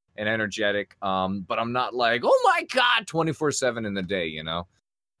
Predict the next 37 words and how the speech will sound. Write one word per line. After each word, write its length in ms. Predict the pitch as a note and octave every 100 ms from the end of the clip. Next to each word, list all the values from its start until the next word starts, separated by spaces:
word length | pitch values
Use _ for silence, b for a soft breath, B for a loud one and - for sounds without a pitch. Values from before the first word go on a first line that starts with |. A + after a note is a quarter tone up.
| F#2
Um, 500 | F#2+ F#2+ F#2+ F#2+ F#2+
so 140 | - F3
I'm 60 | F3
definitely 560 | F3 E3+ D3 B2+ A2+
amping 200 | A#2 G#2 F#2
it 60 | E2+
up 140 | E2
a 60 | D#2+
little 200 | D2 C#2+
bit 220 | C#2+ A#1+
for, 340 | - B1+ A#1+ -
uh, 60 | - _ _
you 120 | D2+
know, 80 | -
the 80 | B2
show, 280 | - B3 -
which 160 | - -
is 60 |
perfectly 400 | - F3 D3+ A2+
normal. 360 | B2+ D#3 D2+ - _ _ _ -
Um, 340 | G#2+ G#2+ A2 -
but 140 | D3+
what 140 | D#3 F3
I 100 | B3+
like 180 | A#3+ -
to 80 | C#3
tell 280 | C#3 C#3 A#2+
everybody 440 | G#2 F2 E2+ E2+
who's 380 | D#2+ E2 D#2+ - A#2+
getting 360 | F#2 A2+ G#2 G2
into 260 | G2 F#2 F#2+
streaming 400 | - F2+ E2+ D#2+
or 80 |
who's 240 | F2+ G#2 G2+
interested 460 | A#2 - - F2+ E2
in 40 |
streaming 540 | - - D2+ C#2+ C#2+